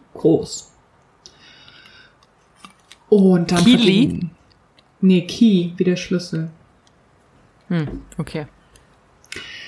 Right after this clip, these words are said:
Speaker 1: Und, ähm, ja. Es vergingen einige Jahre. König Uther wurde schwer krank. Merlin kam zu ihm und erinnerte ihn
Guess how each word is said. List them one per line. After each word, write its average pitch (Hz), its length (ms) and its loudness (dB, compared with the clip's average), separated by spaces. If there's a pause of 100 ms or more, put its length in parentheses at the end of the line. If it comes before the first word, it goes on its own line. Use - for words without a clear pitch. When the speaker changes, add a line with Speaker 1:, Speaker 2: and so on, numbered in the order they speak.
(580)
Speaker 1:
Und, 170 680 0
ähm, 165 520 0
ja. - 320 -2 (1120)
Es - 160 -2
vergingen 190 500 2
einige 156 380 0
Jahre. 185 580 0 (680)
König 190 380 2
Uther 202 460 2
wurde 165 200 2
schwer 160 280 -2
krank. 170 540 -4 (640)
Merlin 220 340 4
kam 175 360 0
zu 214 200 0
ihm 196 400 2
und 180 560 -2 (520)
erinnerte 226 480 4
ihn 202 300 2